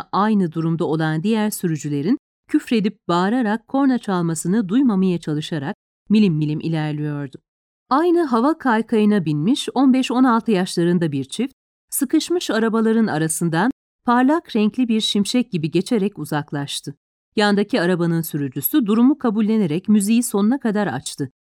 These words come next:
Detone sesiyle bağıra bağıra şarkılara eşlik etmeye koyuldu. Bir hava otobüsü tepelerinden havalı havalı homurdanarak geçti. Eve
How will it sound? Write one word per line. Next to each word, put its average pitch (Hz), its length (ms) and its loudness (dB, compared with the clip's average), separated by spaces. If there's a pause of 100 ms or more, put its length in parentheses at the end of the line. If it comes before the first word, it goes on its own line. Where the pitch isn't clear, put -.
Detone 220 440 2
sesiyle 147 640 -2
bağıra 214 400 0
bağıra 196 280 0
şarkılara 185 540 -4
eşlik - 340 -8
etmeye 139 360 -6
koyuldu. 135 420 -6 (600)
Bir 330 120 2
hava 302 260 -2
otobüsü 247 680 -2
tepelerinden 247 720 2 (240)
havalı 269 360 0
havalı 247 380 0
homurdanarak 214 720 0
geçti. 151 420 -6 (380)
Eve 208 220 0